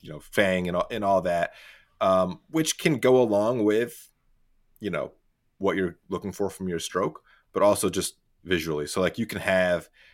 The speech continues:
a blade putter that's face balanced. You can have a mallet putter that's face balanced. You can have a blade that has toe hang and a mallet that has toe hang. So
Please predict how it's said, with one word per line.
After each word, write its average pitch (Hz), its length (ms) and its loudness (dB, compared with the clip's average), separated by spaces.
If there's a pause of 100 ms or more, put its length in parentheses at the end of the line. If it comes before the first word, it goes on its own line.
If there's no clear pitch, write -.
(220)
a 87 180 -2
blade 87 460 0
putter 87 280 2
that's 82 180 -4
face 85 220 -4
balanced. 82 480 -4
You 78 40 -12
can 85 120 -14
have 82 160 -2
a 76 40 -4
mallet 85 320 0
putter 85 200 -2
that's 80 180 -10
face 85 240 -6
balanced. 82 340 -4
You 80 60 -8
can 78 160 -16
have 78 160 -6
a 76 40 -8
blade 80 380 -6
that 82 180 -6
has 87 180 -6
toe 87 140 -2
hang 87 260 -2
and 85 100 -6
a - 20 -6
mallet 90 260 -6
that 69 100 -10
has 76 140 -8
toe - 140 -12
hang. - 200 -12
So 98 280 2